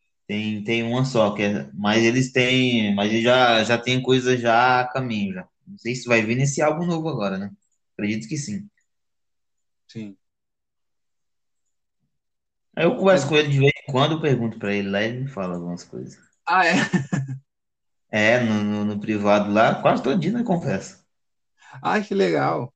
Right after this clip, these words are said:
Speaker 1: Mu-, ele é muito gente boa, velho, não tem comparação.
Speaker 2: É, eu vi, eu, um, uma entrevista dele com um moleque que joga videogame e
Speaker 1: Ah.
Speaker 2: ele muito de boas com ele.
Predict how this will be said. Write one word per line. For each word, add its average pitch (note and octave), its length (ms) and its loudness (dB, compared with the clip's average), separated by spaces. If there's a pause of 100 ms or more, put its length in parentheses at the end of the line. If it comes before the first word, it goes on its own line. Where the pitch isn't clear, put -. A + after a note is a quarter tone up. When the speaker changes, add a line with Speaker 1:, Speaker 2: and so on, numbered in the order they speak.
(500)
Speaker 1:
Mu-, - 180 2
ele E3+ 160 4
é G#3+ 80 4
muito D3 380 4
gente C3+ 260 2
boa, G2+ 360 -2
velho, F#2+ 140 -6
não A2 100 -8
tem C#3+ 640 -2
comparação. A2 800 -2 (1800)
Speaker 2:
É, F3+ 160 -2
eu D#3+ 140 0
vi, D#3 420 -2
eu, D3+ 240 -4
um, C#3+ 400 -6 (200)
uma B2+ 260 -10
entrevista C3 440 -2
dele C#3 300 0
com C#3 180 -6 (400)
um C3+ 60 -8
moleque C3+ 440 -2
que B2+ 140 -8
joga C3 280 0
videogame B2 760 -4 (220)
e A2+ 560 -10
Speaker 1:
Ah. G#2+ 300 -2 (720)
Speaker 2:
ele C#3 200 0
muito C#3 360 -2
de D3+ 120 -4
boas B2+ 340 -2
com A#2+ 120 -12
ele. A2+ 340 -8